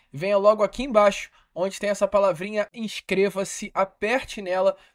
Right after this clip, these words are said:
e já vem aí fazer parte da nossa família. A gente conta muito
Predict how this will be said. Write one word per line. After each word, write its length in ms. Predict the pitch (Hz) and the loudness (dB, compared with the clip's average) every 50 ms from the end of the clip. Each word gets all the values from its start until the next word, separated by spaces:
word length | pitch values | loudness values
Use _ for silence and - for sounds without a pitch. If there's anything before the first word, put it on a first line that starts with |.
| _ _ - | _ _ -10
e 80 | 208 | -6
já 160 | 190 208 202 180 | 0 2 2 2
vem 180 | 180 202 202 | 2 0 -4
aí 120 | 185 185 190 | -2 -4 -4
fazer 300 | - 196 180 175 185 - | -4 -6 -4 -4 -4 -2
parte 380 | - 190 185 185 - - - | -2 0 0 0 -2 -6 -8
da 140 | - 196 180 | -6 -4 -4
nossa 300 | 160 160 165 - 185 170 | -4 -4 -4 -4 -4 -2
família. 340 | - 196 175 139 120 123 123 | 0 0 -2 -2 -6 -10 -10
A 40 | 123 | -10
gente 200 | 165 170 - - | -10 -10 -10 -6
conta 320 | - 190 202 196 240 226 | -4 -4 -2 -2 -2 -4
muito 400 | 208 196 214 226 233 220 - | -2 -2 -2 -2 -2 -4 -10